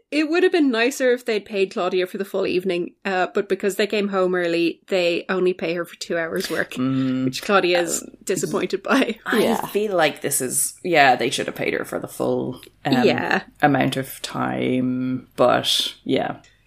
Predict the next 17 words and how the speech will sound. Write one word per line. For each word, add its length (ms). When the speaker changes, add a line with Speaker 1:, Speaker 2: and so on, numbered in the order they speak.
Speaker 1:
It's 240
the 140
kind 320
of 80
amount 320
of 80
money 360
that 280
will 100
be, 300
would 200
make 240
very 480
little 320
difference 560
to, 60
like, 360